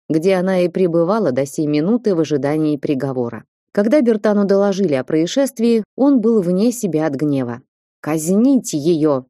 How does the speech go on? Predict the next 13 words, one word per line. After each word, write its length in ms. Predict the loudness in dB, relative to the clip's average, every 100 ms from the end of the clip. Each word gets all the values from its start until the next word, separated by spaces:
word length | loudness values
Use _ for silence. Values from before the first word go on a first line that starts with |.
| _
приказал 460 | -8 -4 -4 -2
он 160 | -2 -2
Кисо. 420 | -4 -6 -6 -6 -10 _ _ _ _
«Но...» 680 | -2 0 0 0 0 -2 -6 _ _ _
Правитель 520 | 0 2 2 2 -2
так 280 | -2 -4 -2
посмотрел 560 | -6 -4 -4 -2 -2 0
на 80 | 0
начальника 640 | 0 -2 -2 -2 -2 -4
охраны, 600 | -6 -4 -2 0 -2 -6 _
который 320 | -8 -2 -2
хотел 340 | 0 -2 0 0
возразить, 580 | 0 0 0 -2 -4